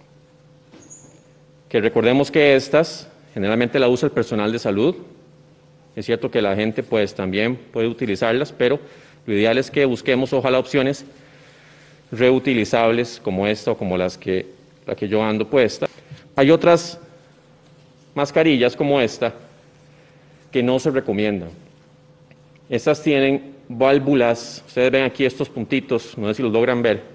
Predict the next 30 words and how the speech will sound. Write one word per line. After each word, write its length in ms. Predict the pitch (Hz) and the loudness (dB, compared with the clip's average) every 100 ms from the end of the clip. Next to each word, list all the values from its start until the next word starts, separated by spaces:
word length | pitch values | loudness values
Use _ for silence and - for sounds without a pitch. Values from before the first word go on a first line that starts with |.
| - | -14
acá 500 | 107 120 113 117 - - | -6 0 0 0 -10 -6
y 100 | 110 | -6
acá. 320 | - 110 - - - - - - - - - - - - _ | -2 -2 -4 -12 -20 -20 -20 -20 -20 -20 -20 -20 -20 -20 _
Son 300 | - 139 143 | -4 0 2
válvulas 680 | 143 143 147 151 151 - - - - - - - | 4 4 4 4 2 -2 -18 -20 -20 -20 -20 -4
que 140 | 127 | -2
permiten 640 | 127 120 143 147 175 165 165 - | 0 0 0 0 0 -2 -6 -8
un 120 | 147 156 | -4 0
mayor 320 | 147 151 151 | 2 2 2
confort 600 | 156 147 156 147 147 - | -2 0 2 2 2 0
a 80 | 117 | 0
la 120 | 110 | 2
hora 180 | 131 143 | 4 2
de 80 | |
usarlas, 420 | 143 160 123 123 - | 2 0 0 0 -2
pero 220 | 135 113 | -2 -2
lo 140 | 113 | -2
que 100 | 127 | 0
hacen 240 | 120 139 147 | -2 0 -2
es 400 | 143 143 - - - _ _ - - - _ - - - | -2 -4 -14 -20 -20 _ _ -20 -20 -20 _ -20 -16 -2
que 220 | 123 - | -2 -2
siempre 380 | - 151 147 170 | -2 0 2 2
las 160 | 135 | 4
gotitas 360 | 117 131 147 147 | 2 -2 -2 0
de 100 | 147 | 0
saliva 380 | 123 120 139 147 | 0 2 2 2
van 340 | 123 139 143 | 2 2 2
hacia 220 | 110 110 | 0 -2
el 60 | 101 | -2
exterior. 500 | 95 - 98 92 | -4 -6 -4 -4